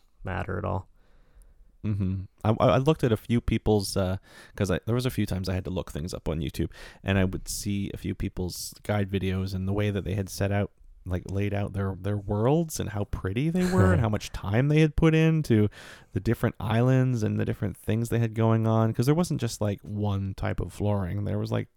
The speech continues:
Speaker 2: ten different types of flooring that you had to get different materials for and different walls. And, I mean, kudos to them, but that's just
Speaker 1: Yeah.
Speaker 2: not, that's just not me.
Speaker 1: Yeah, that's interesting. Maybe I might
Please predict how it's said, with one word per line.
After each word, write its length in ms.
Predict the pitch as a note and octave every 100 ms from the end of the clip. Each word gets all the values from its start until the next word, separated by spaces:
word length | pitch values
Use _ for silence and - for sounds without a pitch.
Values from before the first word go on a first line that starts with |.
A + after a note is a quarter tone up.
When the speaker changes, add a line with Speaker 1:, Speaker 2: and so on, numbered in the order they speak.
| -
Speaker 2:
ten 240 | - G#2
different 320 | G#2 G2 -
types 260 | - G#2+ -
of 80 | -
flooring 580 | - G#2+ G#2+ G#2 F#2 F#2
that 120 | -
you 220 | F#2+ F#2+ -
had 180 | F#2+ F#2
to 140 | F#2 - - - -
get 120 | F2
different 260 | G#2 G2 E2+
materials 500 | G2+ G#2 A2 G2+ -
for 260 | F#2+ F#2
and 80 | F#2
different 380 | F#2+ - F#2 G2
walls. 480 | G2+ A2+ G2 F#2 G2+
And, 200 | E2 - - - - - - _ _ _ _ _ _ _ _ _ - -
I 60 |
mean, 240 | F#2 F#2 F#2+
kudos 360 | A#2+ C3 A#2 -
to 100 | F2
them, 320 | F#2 C#2 G#1+
but 220 | - A1+
that's 220 | - - F#2+
just 240 | F#2 F2
Speaker 1:
Yeah. 40 | D#2+
Speaker 2:
not, 180 | - - _
that's 320 | C#2+ A1 -
just 200 | - D#2
not 180 | D2 -
me. 320 | - G#1 C#2 -
Speaker 1:
Yeah, 260 | G2+ G2 F#2
that's 240 | F#2+ -
interesting. 460 | G#2+ G2+ G#2 G#2 G2
Maybe 380 | G2 G2+ G2 G#2 -
I 40 |
might 260 | G2+ F#2+